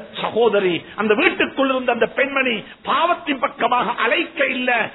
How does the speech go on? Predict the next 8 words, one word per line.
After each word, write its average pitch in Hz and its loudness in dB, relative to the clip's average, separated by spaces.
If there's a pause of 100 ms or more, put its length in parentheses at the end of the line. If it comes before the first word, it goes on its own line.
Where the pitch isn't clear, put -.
(120)
ரிக்வெஸ்ட் 359 -2
பண்ண 285 0
இல்ல, 262 -2 (160)
நிர்பந்திக்கிறாள். 220 -2 (560)
செய்து 285 -2 (180)
வந்துத்தான் 285 0
ஆக 180 -4
வேண்டும், - -14